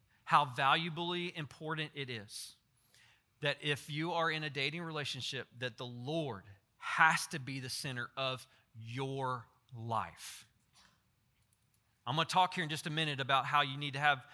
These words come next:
both people who are dating love the Lord. But I'm telling you right here and right now, if you wanna date God's way,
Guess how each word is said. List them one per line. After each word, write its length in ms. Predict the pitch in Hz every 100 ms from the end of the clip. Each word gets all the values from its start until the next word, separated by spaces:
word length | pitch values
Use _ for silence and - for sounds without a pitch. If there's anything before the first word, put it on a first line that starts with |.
| - _ -
both 320 | 131 151 -
people 300 | 165 156 139
who 100 | 135
are 80 | 127
dating 380 | 120 131 123 120
love 240 | 117 110
the 60 | 110
Lord. 220 | 107 92 147 _ _ - - - _ _ -
But 120 | 139
I'm 160 | 147
telling 340 | 139 170 160 156
you 100 | 143
right 320 | 143 151 160
here 300 | 139 160 160
and 180 | 139 131
right 240 | 135 127
now, 220 | 110 101 87 - _ _ _ _ -
if 200 | 135 147
you 140 | 160
wanna 200 | 196 175
date 360 | 139 160 160 147
God's 320 | 139 151 143
way, 240 | 165 175